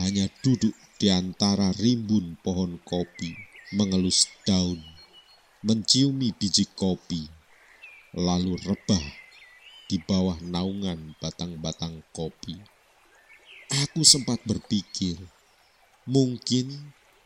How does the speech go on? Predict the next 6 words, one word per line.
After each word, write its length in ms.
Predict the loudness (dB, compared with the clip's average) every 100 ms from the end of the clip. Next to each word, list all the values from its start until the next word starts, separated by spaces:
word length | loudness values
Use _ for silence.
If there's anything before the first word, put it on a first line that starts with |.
| _
bapak 440 | 4 4 2 -4 -2
ingin 320 | -2 0 0
menyembunyikan 720 | 0 -2 -2 -4 -2 -4 -4 -6 -8
tangis 560 | -6 0 4 6 4 -4 -18 -20 -20 -6
di 80 | -2
balik 400 | 0 4 4 2